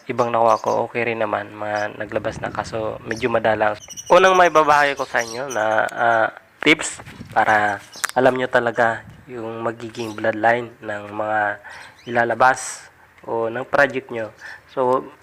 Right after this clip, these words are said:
magbili na kayo ng visual. Kahit ipares nyo ng, ah, normal,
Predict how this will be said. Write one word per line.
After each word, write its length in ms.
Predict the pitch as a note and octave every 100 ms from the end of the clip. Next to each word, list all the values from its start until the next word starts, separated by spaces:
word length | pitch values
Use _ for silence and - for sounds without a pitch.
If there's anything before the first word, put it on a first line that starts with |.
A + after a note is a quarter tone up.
| _ C#3
magbili 320 | C#3 D3 D3
na 80 | C#3
kayo 240 | B2 A#2
ng 160 | A#2 A2
visual. 480 | A2+ - A2 A2+ A#2 - -
Kahit 160 | A2+ A#2+
ipares 400 | A#2+ A#2 A2 -
nyo 80 | A#2+
ng, 200 | A#2 A2 G#2+ - - - -
ah, 160 | B2 A2
normal, 480 | A#2+ D3+ C#3+ A2